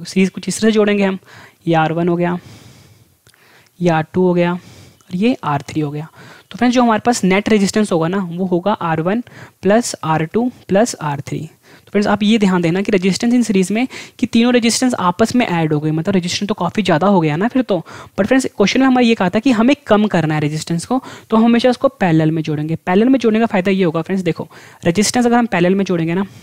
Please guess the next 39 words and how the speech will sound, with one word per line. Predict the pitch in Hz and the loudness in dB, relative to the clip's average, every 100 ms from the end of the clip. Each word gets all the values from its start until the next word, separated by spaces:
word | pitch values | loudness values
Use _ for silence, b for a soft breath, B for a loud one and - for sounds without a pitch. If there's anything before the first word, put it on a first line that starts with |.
| B - | B -12
तो | |
कुछ | - - | -6 -4
इस | 175 | 0
तरह | 185 | 0
से | 185 | 0
जुड़ेगा | 165 156 165 | 0 0 -2
वो, | 226 - _ _ _ b b b _ - | -6 -10 _ _ _ b b b _ -4
ये | 175 | 0
आर | 156 156 | 2 0
वन | 175 208 | 0 -2
हो | 185 | 0
गया, | 196 233 b b b b b b b - | -2 -4 b b b b b b b -6
ठीक | 196 | -4
है, | 214 - b b b b - - | -4 -8 b b b b -20 -8
ये | 175 | -2
आर | 190 151 135 | 0 0 -2
टू | - | 0
हो | 196 | 0
गया, | 196 208 220 b b b b b b _ _ b b _ - | 2 0 -4 b b b b b b _ _ b b _ -4
आर | 156 | -2
वन, | 160 196 220 _ _ | -2 -4 -6 _ _
आर | 175 160 - | -4 -2 -2
टू | 208 233 b b b b _ | -6 -6 b b b b _
और | 175 | -4
ये | 170 190 | 0 0
है | 220 302 - | 0 -4 -6
आर | 143 127 | -6 -6
थ्री। | - 147 | -8 -6
मतलब | 156 190 | -4 -2
friends, | 220 214 | -2 -2
ये | 208 240 - - _ - | 0 -2 -4 -14 _ -4
resistance | 180 175 185 233 247 - | -2 0 0 0 0 0
in | 214 | 0
parallel | 208 156 143 139 139 - b b b b _ - | 0 -2 -2 -2 -6 -12 b b b b _ -2
का | 202 | 0
diagram | 175 139 139 135 | 2 0 -2 -4
है, | 139 | -6
ठीक | 170 | -4
है। | 202 | -4